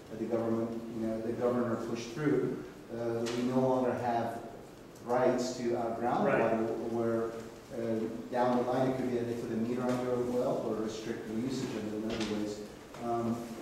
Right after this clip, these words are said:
Speaker 1: is there anything you can tell us about that, or is that something
Speaker 2: Yeah, you know what?
Speaker 1: that
Speaker 2: I'm gonna, yeah, you know what? Yeah.
Speaker 1: Can I, can
Speaker 2: So
Speaker 1: I look into for us, please?
Speaker 2: So, um, tho-, both those bills, uh, were part of the process that's called gut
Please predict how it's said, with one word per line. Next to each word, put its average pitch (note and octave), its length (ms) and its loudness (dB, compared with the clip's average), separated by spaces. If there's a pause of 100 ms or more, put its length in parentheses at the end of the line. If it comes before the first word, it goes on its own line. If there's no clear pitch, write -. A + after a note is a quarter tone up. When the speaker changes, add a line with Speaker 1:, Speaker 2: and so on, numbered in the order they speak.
(200)
Speaker 1:
is A#2 80 -8
there C#3+ 100 2
anything E3 220 6
you E3 100 4
can C3 240 2
tell C3 140 2
us C#3+ 140 4
about C#3 320 4
that, C#3 140 6
or A#2 140 2
is A#2 80 0
that C3 120 2
something F#3+ 180 8
Speaker 2:
Yeah, F#3+ 300 12
you F#3+ 60 10
know F#3 200 12
what? F#3+ 160 12
Speaker 1:
that F#3+ 80 10
Speaker 2:
I'm F#3 160 8
gonna, F#3 400 8
yeah, D#3 480 8
you E3 80 4
know E3 160 4
what? E3 320 4 (420)
Yeah. C#3 280 4 (360)
Speaker 1:
Can C3 100 0
I, - 40 2
can B2 80 0
Speaker 2:
So - 260 10
Speaker 1:
I - 40 10
look C#3 120 8
into C#3 280 6
for C#3 160 6
us, C#3 200 4
please? C#3+ 440 0 (400)
Speaker 2:
So, D3 580 10
um, C3+ 340 6 (200)
tho-, E3 360 10
both F#3 240 10
those F3 180 8
bills, C#3+ 720 6
uh, C3 140 0
were C3 540 4 (320)
part E3 140 8
of D#3+ 60 10
the D3+ 60 6
process D3 440 4
that's C3+ 260 -2
called - 360 2
gut - 320 2